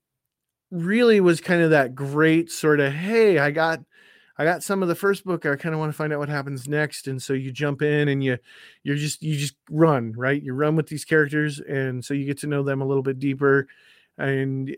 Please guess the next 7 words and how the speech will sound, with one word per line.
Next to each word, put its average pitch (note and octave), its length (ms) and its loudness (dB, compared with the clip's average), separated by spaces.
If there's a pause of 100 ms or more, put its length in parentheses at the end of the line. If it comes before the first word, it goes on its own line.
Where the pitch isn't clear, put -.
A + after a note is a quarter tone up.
it's D3 400 -8
just, - 260 -8 (640)
again, D3 480 2 (320)
it, D3 260 -2
it D3 160 -6
gives E3+ 340 0
you D#3+ 400 -2